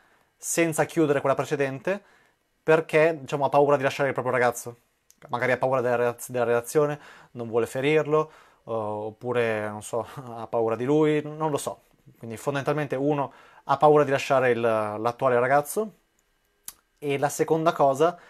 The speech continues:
è che, eh, diciamo, una ragazza che tiene il piede in due scarpe è perché, eh, diciamo, per soddisfare tutti i suoi bisogni, perché non riesce a soddisfare tutti i suoi bisogni con una sola relazione. Magari, eh, è, è tipico,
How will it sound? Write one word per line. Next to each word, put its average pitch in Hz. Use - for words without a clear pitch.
è 139
che, 143
eh, 117
diciamo, 127
una 135
ragazza 143
che 139
tiene 151
il 147
piede 151
in 143
due 160
scarpe 175
è -
perché, 147
eh, 107
diciamo, 123
per 143
soddisfare 151
tutti 165
i -
suoi 160
bisogni, 156
perché -
non 151
riesce 160
a -
soddisfare 135
tutti 147
i -
suoi 156
bisogni 156
con 156
una 151
sola 147
relazione. 127
Magari, 127
eh, 117
è, 120
è 123
tipico, 113